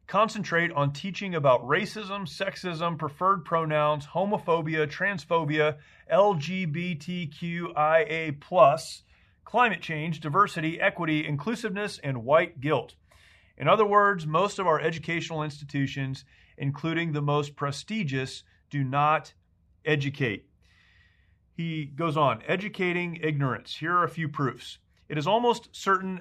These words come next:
that the great majority of American high schools and college students, uh, high school and college students, with the obvious exceptions of Christian students,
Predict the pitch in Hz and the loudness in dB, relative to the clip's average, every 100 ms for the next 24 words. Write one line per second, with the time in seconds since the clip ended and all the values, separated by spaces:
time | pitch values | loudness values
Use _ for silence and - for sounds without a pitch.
0 | - 156 147 131 180 185 165 160 175 175 | -2 0 0 0 0 0 -2 2 4 4
1 | 156 147 160 170 170 160 143 156 147 156 | 0 2 2 2 0 -4 -2 -2 -4 -6
2 | 156 139 143 143 147 147 143 139 135 139 | -4 -4 -2 0 2 0 -4 -8 -6 -6
3 | - - 127 117 165 - 160 143 139 143 | -10 -6 -4 0 -2 -2 -6 -2 0 0
4 | 143 139 139 139 - _ _ _ _ 123 | -2 -8 -8 -10 -12 _ _ _ _ -14
5 | 127 131 143 151 143 139 - 143 139 139 | -6 0 0 0 -6 -8 -2 -2 -2 -8
6 | 117 - - 143 127 113 - 110 117 143 | -12 -12 -10 -10 -10 -14 -12 -12 -12 -16
7 | - | -20